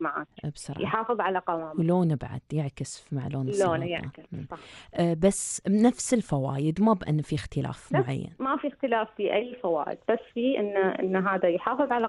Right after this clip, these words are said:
Speaker 1: قوامه، هذاك شوي يكون، آه، مثل، آه، قوامه يكون لين.
Speaker 2: أيوة.
Speaker 1: اللي هو الشفاف.
Speaker 2: بس هو الفرق إن القوام، بس نفس الفوايد.
Speaker 1: نفس الفوائد.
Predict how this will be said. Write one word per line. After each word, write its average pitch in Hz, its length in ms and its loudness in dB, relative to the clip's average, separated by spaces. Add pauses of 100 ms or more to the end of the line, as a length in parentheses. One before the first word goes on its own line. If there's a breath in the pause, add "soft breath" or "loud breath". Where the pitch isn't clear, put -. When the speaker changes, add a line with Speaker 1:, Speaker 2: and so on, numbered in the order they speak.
Speaker 1:
قوامه، 254 420 2
هذاك 208 260 0
شوي 214 360 0 (360 soft breath)
يكون، 202 340 4
آه، 170 440 2 (120)
مثل، 185 560 -2
آه، - 380 -8 (240)
قوامه 220 340 4
يكون 220 200 2
لين. 180 380 4 (500)
Speaker 2:
أيوة. 151 460 -4 (140)
Speaker 1:
اللي 175 220 2
هو 180 160 0
الشفاف. - 580 -2 (100)
Speaker 2:
بس 160 240 -4
هو 160 60 0
الفرق 156 360 -4
إن 135 140 -2
القوام، 135 640 -6
بس - 300 -4
نفس 156 440 -2
الفوايد. - 520 -8 (960 soft breath)
Speaker 1:
نفس 254 280 2
الفوائد. 165 460 0